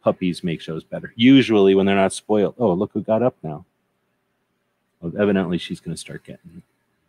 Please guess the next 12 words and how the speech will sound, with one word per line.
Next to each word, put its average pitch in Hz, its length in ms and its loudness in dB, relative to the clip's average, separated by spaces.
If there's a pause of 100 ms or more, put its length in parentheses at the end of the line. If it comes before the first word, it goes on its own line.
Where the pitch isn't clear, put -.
(1300)
antsy. 82 480 -14 (2000)
Um, 117 400 4
we 120 80 4
got 120 160 2
another 113 380 4
line 110 340 2
here. 139 240 0
That 113 240 0
indicates 104 560 -2
we're 104 80 -2
getting 120 400 -2
into 151 640 0